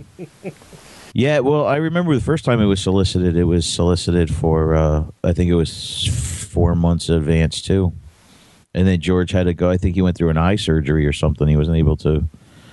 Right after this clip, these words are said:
to, uh, finish it. Time for the first solicit, so I guess he's been working his ass off on it now.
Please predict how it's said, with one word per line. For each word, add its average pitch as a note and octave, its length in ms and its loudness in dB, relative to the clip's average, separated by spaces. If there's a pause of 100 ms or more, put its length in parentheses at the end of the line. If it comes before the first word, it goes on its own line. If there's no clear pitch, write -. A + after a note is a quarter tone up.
(380)
to, D#2+ 260 0
uh, D#2 140 0
finish F#2 420 0
it. D2+ 140 -4 (100)
Time G#2 400 0
for F2+ 140 0
the E2+ 100 0
first G#2 320 -2
solicit, E2+ 440 0
so E2+ 120 -2
I E2+ 80 2
guess A2+ 180 -2
he's F#2 160 -2
been D#2+ 140 2
working E2+ 260 -2
his D#2 160 -4
ass F#2+ 260 -2
off D#2+ 220 0
on D#2+ 180 2
it C#2 80 0
now. E2+ 360 0